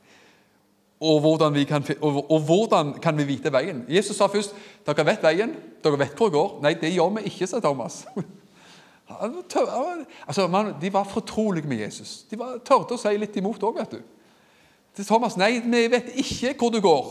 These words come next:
og vi vet ikke veien, så, så det, det, det, her må du ha mer å si", <laughs> sa han. Jesus sier til ham, "Jeg er veien,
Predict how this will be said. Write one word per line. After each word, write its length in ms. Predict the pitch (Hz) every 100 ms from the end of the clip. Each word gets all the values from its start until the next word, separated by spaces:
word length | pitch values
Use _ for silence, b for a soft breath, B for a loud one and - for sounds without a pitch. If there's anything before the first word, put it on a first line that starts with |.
| -
og 120 | 175
vi 60 | 180
vet 140 | 190 220
ikke 220 | - 185
veien, 320 | 147 139 139 127
så, 220 | - 175 170
så 140 | -
det, 160 | 175 202 214 208
det, 120 | 202 196 202
det, 120 | 190 - - - B B
her 80 | 175
må 80 | 214
du 60 | 202
ha 120 | 202
mer 160 | 180 175
å 80 | 170
si", 220 | 135 127 -
<laughs> 160 | 143 131
sa 120 | 127
han. 140 | 120 - B B B B B B B - _ 131
Jesus 280 | 147 147
sier 200 | - 139
til 160 | 131 117
ham, 180 | 113 104 98 - _ _ _ _ _ _ - -
"Jeg 400 | 117 123 123 175
er 300 | 190 123 120 110
veien, 380 | 104 101 98